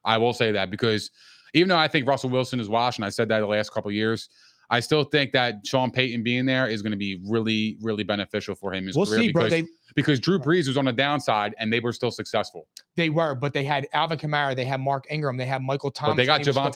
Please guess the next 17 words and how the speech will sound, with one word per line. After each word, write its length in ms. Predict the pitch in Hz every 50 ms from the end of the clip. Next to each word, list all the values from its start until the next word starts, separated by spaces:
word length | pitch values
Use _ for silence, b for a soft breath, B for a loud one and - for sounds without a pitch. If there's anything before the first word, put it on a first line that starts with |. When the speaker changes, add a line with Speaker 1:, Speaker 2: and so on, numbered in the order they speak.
| 151
Speaker 2:
playing. 100 | 143 127 131
Speaker 1:
Williams, 260 | 131 131 135 131 117
they 60 | 117 117
got 140 | 131 135 -
Cortland 320 | - 143 143 123 135 127
Sutton, 240 | - 135 127 123 131
they 100 | 120 117
got 200 | 113 123 131 127 117
Jerry 260 | 131 131 131 135 123
Jeudy, 240 | 104 120 123 123 123 110
they 100 | 117 107
got 240 | - 117 127 120 104
Greg 220 | 127 131 127 117
Dulcich. 420 | 107 113 120 113 - 123 120 - -
I 140 | 117 120 117
like 220 | 123 120 123 -
him 200 | - 113 107 110